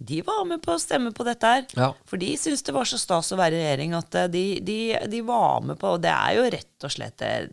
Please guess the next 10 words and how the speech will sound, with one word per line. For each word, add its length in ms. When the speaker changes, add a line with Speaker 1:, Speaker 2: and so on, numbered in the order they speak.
Speaker 1:
altså, 320
Speaker 2:
Kan 140
Speaker 1:
altså 220
Speaker 2:
ikke 120
komme 240
etterpå 400
og 80
begynne 220
å, 240
å 160